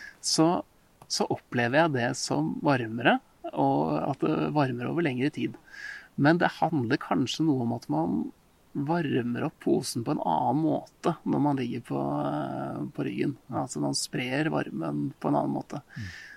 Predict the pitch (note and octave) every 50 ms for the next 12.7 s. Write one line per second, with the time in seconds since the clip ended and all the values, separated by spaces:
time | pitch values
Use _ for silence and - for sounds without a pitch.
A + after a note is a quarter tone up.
0 | - - - - D3 E3 F3 E3+ - F3 E3+ F#3 F3+ - E3 - G#3 - - -
1 | - - A#2+ B2+ C#3 D#3 D#3+ E3+ F3 F#3+ - D3 C#3+ D3+ - E3+ E3 E3 E3+ -
2 | - F#3+ - - - - A#2+ A#2 A#2 A#2+ A#2 - _ - - D3+ E3 D#3 - C3+
3 | B2 - - - - - F#3 A3+ - _ - F3+ E3 G#3 - D3+ D3+ D#3+ E3 -
4 | D#3+ E3+ F3 F3 E3+ E3+ G3 F#3+ F3 G#3+ A3+ - D#3 D#3 D3+ - A3+ B3+ C#4 -
5 | - - G#3+ F3 - - - D3+ D#3+ F3 F3+ F#3+ G3 F#3+ F#3+ F#3+ F#3+ F#3+ F#3+ F#3+
6 | F#3+ F#3+ F#3+ F#3 F#3 F3+ E3+ E3+ D3+ C#3+ F#3 F#3 - - - - F#3 D#3 C#3+ D#3+
7 | F3 F#3 F#3+ F3+ F3 - - - - - - - - F3 - - - - - -
8 | - - C3+ B2+ A#2+ A#2+ B2 D3+ F#3+ - - C3 A#2 A2+ A#2 A#2 - - F3+ F3+
9 | - D#3+ - - - - - B2 B2+ C3+ D3 F3 G3 F3+ D#3+ D#3 E3 E3+ E3 E3+
10 | E3 D3 C#3 C#3 - C3 B2+ B2 - F#3 F#3+ - F3+ - D3+ C#3 C3+ - - D#3+
11 | D3+ D3+ D#3+ D#3+ D#3 D#3 D3 D3 D#3+ D3+ - D3 C3 B2 C3 F#3 - E3+ - -
12 | - - - - - - - G#3+ E3 - - F3+ G#3